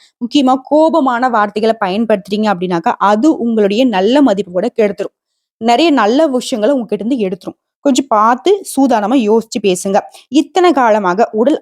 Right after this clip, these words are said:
ஆரோக்கியத்துல இருந்து வந்த சிக்கல்களும் சரியாகும். உடல் ஆரோக்கியம் மேம்படுங்க. நான்காவது விஷயம்,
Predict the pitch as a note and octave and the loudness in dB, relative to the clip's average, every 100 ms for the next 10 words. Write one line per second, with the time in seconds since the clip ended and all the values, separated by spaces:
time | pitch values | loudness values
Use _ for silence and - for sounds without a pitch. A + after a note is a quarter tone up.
0 | G3 G3 B3+ C#4 A#3+ - C4 G#3+ B3 B3 | 0 2 2 2 0 0 -2 0 0 0
1 | G#3 F#3 C4 B3 - B3 G3 G#3+ A3+ G3 | -2 -2 -6 -6 -2 -2 0 -2 -2 -2
2 | F3 F#3 F3 - _ _ G#3 D#4+ E4 - | 0 0 0 -6 _ _ -2 0 0 0
3 | G#3 B3 C4 F#3 C4 G3+ F#3 F3+ E3+ F#3+ | 2 2 2 0 -4 -4 -6 -6 -4 -4
4 | G3 _ _ _ A#3+ C4 C4+ C4+ A3+ G#3 | -4 _ _ _ -2 0 2 0 0 -2
5 | G3+ - A3 | -6 -8 -12